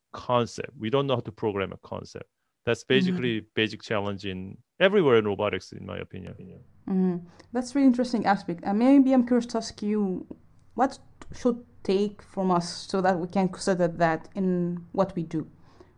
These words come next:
Speaker 2: Why do you think we still don't grasp these ideas or this point? What's contributing to it?
Speaker 1: Um, I think just the legacy, you know, how we do
Speaker 2: Mm.
Speaker 1: engineering is all based on mathematics, and which i-,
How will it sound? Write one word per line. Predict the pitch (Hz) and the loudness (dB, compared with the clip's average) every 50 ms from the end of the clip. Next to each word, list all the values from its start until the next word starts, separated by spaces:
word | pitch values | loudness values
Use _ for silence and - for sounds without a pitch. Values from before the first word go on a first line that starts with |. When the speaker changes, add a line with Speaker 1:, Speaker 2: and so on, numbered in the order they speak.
| _ - - - | _ -20 -12 -2
Speaker 2:
Why | 185 190 202 214 | 2 4 4 4
do | 202 202 214 | 4 2 0
you | 202 - | -2 0
think | 214 208 202 196 - | 0 0 0 0 -2
we | 185 180 | -4 -4
still | 180 - - - 190 185 185 180 175 175 170 - - - - - _ _ _ - - 175 170 | -4 -6 -2 0 0 2 2 2 0 -2 -2 -6 -10 -14 -20 -20 _ _ _ -12 -6 -2 2
don't | 190 185 180 175 175 175 170 - - - - - 165 | 2 4 4 4 2 2 0 -2 -4 -6 -10 -10 -4
grasp | - 196 190 180 170 175 - | 0 2 4 4 2 2 -2
these | - 185 175 - - 185 175 170 | -6 -6 -6 -6 -4 -4 -4 -2
ideas | 170 175 170 160 170 165 170 - | -2 -4 -4 -4 -4 -6 -6 -6
or | 180 165 160 160 165 160 156 165 170 170 | -6 -4 -4 -4 -4 -4 -4 -4 -4 -2
this | 180 185 180 | -2 -2 -4
point? | - - 180 160 160 175 170 - - - _ _ _ _ _ _ - _ _ _ _ _ _ _ _ _ _ _ _ _ _ - - | -2 -2 -2 0 0 -2 -4 -8 -12 -18 _ _ _ _ _ _ -20 _ _ _ _ _ _ _ _ _ _ _ _ _ _ -16 -2
What's | - 214 220 214 - - | 2 2 2 2 2 -2
contributing | 220 185 175 - 170 185 180 180 170 170 | -2 -2 -2 -2 -2 -2 -2 -2 -4 -4
to | 180 160 | -6 -10
it? | - - - - - _ _ _ _ _ _ _ _ _ _ _ _ _ _ _ _ _ _ _ _ _ _ _ - | -10 -12 -16 -20 -20 _ _ _ _ _ _ _ _ _ _ _ _ _ _ _ _ _ _ _ _ _ _ _ 4
Speaker 1:
Um, | 185 180 185 185 180 175 175 175 - - 185 - - | 6 8 8 8 8 6 2 -2 -8 -10 -10 -4 -2
I | 180 208 | 0 0
think | 208 285 294 226 | 0 -2 -2 -2
just | 214 175 - - | -4 -6 -2 0
the | 151 127 | 2 4
legacy, | 117 110 110 120 107 - - 117 | 6 6 4 4 2 0 -2 -4
you | 110 107 | -2 -2
know, | 107 107 101 | -2 0 2
how | 117 113 104 | 2 2 2
we | 98 95 107 110 117 113 113 110 110 110 113 - _ | 0 0 -2 -2 0 -2 -2 -2 -2 -4 -6 -8 _
do | - 113 110 | -6 -2 2
Speaker 2:
Mm. | 110 104 | 2 2
Speaker 1:
engineering | 95 90 101 107 107 107 107 107 107 107 107 107 | 2 0 -2 -2 -2 0 0 0 0 0 -2 -4
is | 104 98 - - | -6 -8 -8 -6
all | 110 107 110 107 | -2 -2 -2 0
based | 110 110 110 - 123 | 0 -2 -2 -2 -4
on | 117 | -2
mathematics, | 110 101 98 101 104 104 - 113 107 104 104 113 - - - | -2 0 0 0 -2 -2 -4 -4 -4 -4 -4 -4 -6 -8 -8
and | 107 104 107 110 - | -8 -8 -8 -10 -10
which | - 110 104 95 110 104 - - | -8 -8 -8 -8 -8 -8 -6 -4
i-, | 110 107 104 110 - | -4 -2 -2 -4 -6